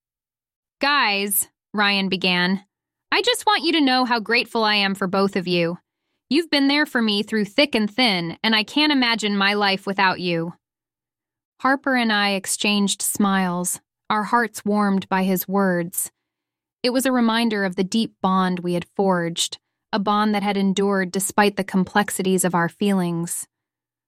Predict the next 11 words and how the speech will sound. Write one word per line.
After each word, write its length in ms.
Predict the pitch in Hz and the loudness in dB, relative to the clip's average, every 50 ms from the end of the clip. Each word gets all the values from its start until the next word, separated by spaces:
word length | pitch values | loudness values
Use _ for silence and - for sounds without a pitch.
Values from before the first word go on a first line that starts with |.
| _ _ _ _ _ _ _ | _ _ _ _ _ _ _
Harper 460 | - 277 311 349 370 - 254 226 214 | -2 0 0 2 0 0 -2 -2 -2
added, 520 | - - 220 220 214 220 214 208 196 208 - _ _ _ _ _ _ _ _ _ _ _ | 0 0 0 0 0 0 0 -2 -4 -6 -10 _ _ _ _ _ _ _ _ _ _ _
"Our 200 | - 247 285 311 | -2 0 0 0
friendship 640 | 302 - - 294 294 294 311 294 - 233 208 208 - - _ _ _ | 0 -2 -2 0 2 2 0 0 -2 -4 -6 -6 -8 -14 _ _ _
means 380 | 233 240 233 233 220 226 208 - | -2 0 0 2 0 0 -2 -2
the 140 | - 226 226 | -2 -2 0
world 380 | 214 247 269 277 269 254 208 - | 0 2 2 2 2 0 -2 -4
to 100 | - 226 | -4 -2
me 160 | 214 202 202 | -2 -2 -2
too, 360 | 196 - - 302 311 294 247 | -4 -2 0 2 2 2 2
Ryan. 540 | 202 202 190 190 190 190 190 208 247 262 | 0 0 0 0 0 0 0 2 0 0